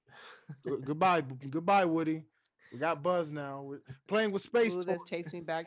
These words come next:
Speaker 3: to a conversation we had in pre-production about Toy Story.
Speaker 2: <laughs>
Speaker 1: Oh
Speaker 3: Get
Speaker 1: my
Speaker 3: mad all
Speaker 1: God.
Speaker 3: over again.
Speaker 1: Yeah.
Speaker 3: <laughs>
Speaker 2: I know, I know, I know. Sorry, people. I didn't mean to do that, you know. Uh, but, uh, yeah. Okay, so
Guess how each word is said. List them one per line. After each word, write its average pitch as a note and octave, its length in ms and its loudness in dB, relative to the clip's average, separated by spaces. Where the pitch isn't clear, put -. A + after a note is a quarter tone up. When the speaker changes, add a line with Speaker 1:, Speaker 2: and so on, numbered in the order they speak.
Speaker 3:
to D#3 60 -14
a D3+ 60 -14
conversation E3 680 -6
we E3 140 -8
had E3+ 300 -6
in E3 60 -10
pre-production E3+ 1400 -8
about D3+ 280 0
Toy D3+ 220 0
Story. D3+ 360 -4
Speaker 2:
<laughs> E3 400 -6
Speaker 1:
Oh G2+ 100 -6
Speaker 3:
Get D#3 140 -2
Speaker 1:
my D#3+ 60 -16
Speaker 3:
mad E3 220 0
all E3 160 2
Speaker 1:
God. D#3 100 2
Speaker 3:
over D3 160 -6
again. D3 460 -8
Speaker 1:
Yeah. G2 320 -6
Speaker 3:
<laughs> - 140 -14
Speaker 2:
I C4 760 -2
know, F3 240 -2
I C3+ 160 -4
know, A2+ 480 -10
I B2 200 -10
know. A#2 140 -12
Sorry, G#3 460 2
people. A#2+ 360 -10
I A#2+ 60 -10
didn't B2 220 -14
mean C3 180 -12
to C3 60 -14
do A#2+ 220 -16
that, G#2+ 200 -16
you C3 100 -18
know. G#2+ 240 -16
Uh, A2+ 180 -6
but, B2+ 220 -6
uh, A#2+ 300 -6
yeah. F#3+ 340 2
Okay, G3+ 340 4
so F#3 400 0